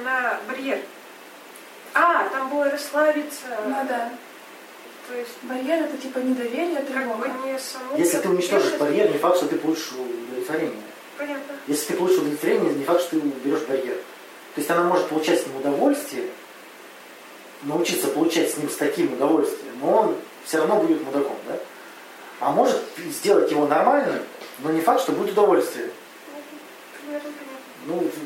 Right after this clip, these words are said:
Speaker 3: если так, грубо. И к чему ж мы приходим-то? Получается, у нас есть какая-то определенная привычная реакция на фрустрацию.
Speaker 2: Мгм.
Speaker 3: Да? Нужно, во-первых, определить, ну, вот, если убрать все вот эти, которые я до этого перечислял,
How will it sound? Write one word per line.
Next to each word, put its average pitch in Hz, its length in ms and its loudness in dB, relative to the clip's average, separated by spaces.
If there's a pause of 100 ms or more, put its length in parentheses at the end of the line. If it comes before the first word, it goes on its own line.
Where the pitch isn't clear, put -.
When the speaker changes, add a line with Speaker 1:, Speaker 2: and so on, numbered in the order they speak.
(300)
Speaker 3:
если 127 160 -8
так, - 180 -6 (160)
грубо. - 140 -10 (1900)
И 165 80 2
к - 40 0
чему 214 180 4
ж - 80 4
мы 180 80 2
приходим-то? - 520 2 (120)
Получается, 165 460 4
у - 40 -2
нас 185 160 4
есть - 140 -2
какая-то 180 300 4
определенная 156 520 2
привычная 143 560 -4
реакция 143 400 0
на 123 60 -8
фрустрацию. - 500 -2 (200)
Speaker 2:
Мгм. 254 220 -10 (220)
Speaker 3:
Да? 147 200 -4 (600)
Нужно, 147 480 2
во-первых, 160 440 4 (160)
определить, 156 560 -2 (120)
ну, 123 60 -12 (100)
вот, 113 100 -10 (220)
если 143 180 -4
убрать 127 340 0
все - 180 -6
вот - 100 -2
эти, - 140 -8
которые 117 280 -6
я - 60 -8
до - 80 0
этого - 140 -4
перечислял, - 400 -10